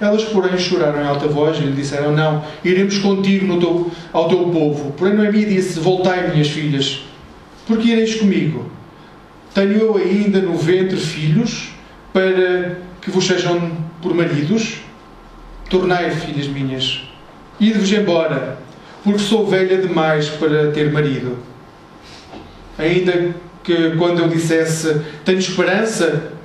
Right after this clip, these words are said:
ou ainda que esta noite tivesse marido e houvesse filhos, esperá-lo-íeis até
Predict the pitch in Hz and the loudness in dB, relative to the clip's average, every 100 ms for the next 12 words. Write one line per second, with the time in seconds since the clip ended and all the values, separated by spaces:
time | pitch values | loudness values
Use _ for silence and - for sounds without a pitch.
0 | - - 185 190 208 202 190 185 190 185 | -4 2 4 4 2 2 2 2 2 2
1 | 175 175 190 196 - - 180 190 185 175 | 0 2 2 2 0 0 0 0 0 0
2 | 170 196 208 185 165 165 - - 185 180 | 2 2 2 2 0 -4 -8 0 2 2
3 | 202 208 - - 208 233 175 156 156 - | 0 0 -4 0 2 2 2 0 -2 -6
4 | - - - - - - - - - - | -16 -20 -20 -20 -20 -20 -20 -16 -10 -2
5 | 240 254 226 220 269 247 214 208 214 220 | 0 2 2 2 2 2 0 0 2 2
6 | 226 220 | 2 0